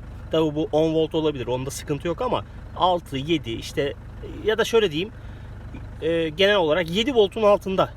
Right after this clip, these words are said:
yedi veya sekiz voltun altında görüyorsam, misal beş volt görüyorsam bu fan çalışmaz ve benim kademe anahtarımın platinleri bozuk arkadaşlar. Kesinlikle. Şimdi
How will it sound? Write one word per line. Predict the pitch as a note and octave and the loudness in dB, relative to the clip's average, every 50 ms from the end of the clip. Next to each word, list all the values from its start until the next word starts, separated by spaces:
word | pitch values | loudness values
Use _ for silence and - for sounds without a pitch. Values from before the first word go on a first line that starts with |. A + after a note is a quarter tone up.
| - - - | -12 -12 -6
yedi | G#3+ A3 A3+ G3 G3 | -4 -2 0 2 4
veya | E3+ D#3 F3+ F3+ | 6 6 6 4
sekiz | - - F3 C#3+ G#3 F3+ F3+ | 2 0 -2 -2 -2 0 2
voltun | F3+ D#3+ D3 - F#3 | 2 2 2 2 4
altında | F3+ E3+ D#3 - - D#3 D3+ | 4 4 4 0 -2 -2 -2
görüyorsam, | C3+ A#2+ C#3+ D#3+ G3+ A#3+ A#3 - - F#3 F#3+ G3 - - - - - - - - - - - | -2 0 0 0 0 0 0 0 -2 -4 -4 -4 -8 -12 -14 -14 -14 -14 -14 -14 -14 -10 -2
misal | G3 G3 F3+ - D#3 C3 B2 C#3+ | 0 0 2 2 2 2 2 4
beş | G3 G3+ F#3 - F3 | 2 2 2 2 -2
volt | D#3 C#3 - - | -4 -4 0 2
görüyorsam | G#3 F3+ E3 D3+ C#3+ - E3+ F3 E3+ E3 | 2 2 2 2 0 -2 -6 -6 -6 -6
bu | E3 | -4
fan | - C#3+ A#2+ B2 A2+ | -4 -4 -4 -4 -4
çalışmaz | - F3+ F#3+ F#3 E3+ - - F3+ F3+ D#3+ | -2 -2 -2 -2 -4 -2 -2 0 0 0
ve | E3+ F3 D#3+ | 0 -2 -2
benim | D#3 D3+ C#3 A#2+ | -2 -2 -2 -4
kademe | - - E3 D#3 E3+ E3+ F3+ | -2 -2 0 2 2 2 2
anahtarımın | E3+ D#3 D3 B2+ - - C3+ B2 B2 A#2+ D3 F#3+ G3 - - - - - - - | 2 0 0 -2 -2 -2 -4 -2 -2 -2 -4 -4 -6 -10 -14 -14 -14 -10 -4 0
platinleri | G3 F#3 E3 - D3+ C3+ B2 B2+ B2+ F3 G3 G3+ - - - - - | 2 2 2 2 -2 -4 -2 -2 -2 -4 -4 -6 -8 -12 -14 -10 -2
bozuk | D3 D3+ C#3 A#2+ - | 0 0 0 0 -2
arkadaşlar. | B2 A2 G#2+ A2 G#2+ G2+ G#2 - - A2+ A2+ - - - | -6 -6 -4 -4 -6 -6 -6 -8 -8 -10 -12 -12 -6 -6
Kesinlikle. | D#3 C#3+ - D3 C3+ C3 A#2 - - G#2 - - - - - - - - - - - - - - - | -4 -4 -2 -4 -4 -4 -6 -6 -10 -10 -10 -12 -14 -14 -14 -14 -14 -14 -14 -14 -14 -14 -14 -12 -12
Şimdi | - - A3+ G#3+ F3+ D#3 F3+ | -10 -8 -6 -4 -2 -2 -2